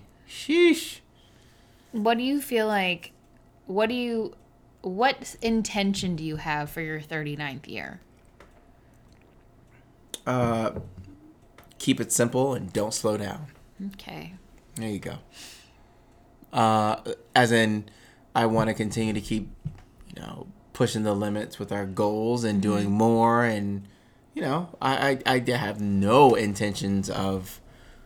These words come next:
Speaker 1: slowing down.
Speaker 2: Cool.
Speaker 1: At all. I hope not. It's thirty-nine. It's not Seventy-nine.
Speaker 2: <laughs> Not the way you talk about it.
Speaker 1: Well, I mean, the way I feel is seventy-nine. The way my
Speaker 2: Last week was sixty-nine. You've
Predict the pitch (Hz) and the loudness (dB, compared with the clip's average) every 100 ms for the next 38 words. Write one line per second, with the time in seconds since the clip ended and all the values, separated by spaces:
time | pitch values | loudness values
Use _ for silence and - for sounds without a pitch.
0 | - - - - 110 98 90 104 - - | -20 -20 -10 -4 -2 -2 -2 -4 -4 -10
1 | 131 - - - - - - - - - | -16 -20 -20 -20 -20 -20 -18 -16 -16 -18
2 | - - 180 226 160 98 101 92 - 120 | -14 -6 -2 -2 -2 -4 -4 -6 -8 -14
3 | - _ _ - 117 110 160 151 - - | -20 _ _ -20 -12 -10 -8 -8 -10 -12
4 | - - - - - 135 156 139 135 160 | -14 -18 -20 -12 -8 -6 -6 -6 -6 -6
5 | 113 113 123 127 - - _ _ - - | -8 -8 -8 -8 -8 -18 _ _ -20 -18
6 | - - 113 143 117 160 87 123 160 208 | -10 -4 -2 -2 -6 -8 -8 -8 -4 -4
7 | 196 - 214 175 180 180 - - 170 165 | -4 -6 -4 -4 -4 -8 -12 -10 -2 -2
8 | 170 160 156 202 175 135 151 143 151 160 | -2 -4 -4 -2 -4 -2 -4 -4 -6 -8
9 | - - - - - 104 - - - 113 | -6 -6 -6 -6 -6 -6 -6 -8 -4 -2
10 | 180 123 120 110 - 110 - - 92 95 | 0 0 0 -2 -6 -8 -8 -8 -8 -8
11 | 107 107 - 202 190 214 220 - 214 190 | -8 -8 -6 -6 0 0 0 -2 -4 -4
12 | 175 180 170 160 151 135 127 143 160 147 | -6 -6 -6 -8 -6 -8 -10 -10 -8 -8